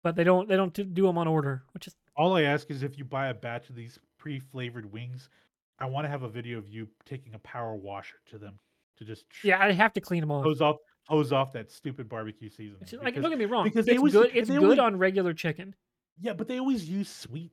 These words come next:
Speaker 2: barbecue sauce at these stores. Like, what
Speaker 1: No,
Speaker 2: are you
Speaker 1: this is the
Speaker 2: doing?
Speaker 1: dry rub.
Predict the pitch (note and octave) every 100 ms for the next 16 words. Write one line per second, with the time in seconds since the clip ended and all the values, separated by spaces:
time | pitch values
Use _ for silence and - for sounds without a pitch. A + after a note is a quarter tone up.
0 | B2+ C3 F3 G3 D3+ C3 A#2+ G#2+ - A#2
1 | A#2 - A2 G#2 G#2 G#2+ E3 A3+ A#3+ C4
2 | C4 A3 A3 E3+ D#3+ F3+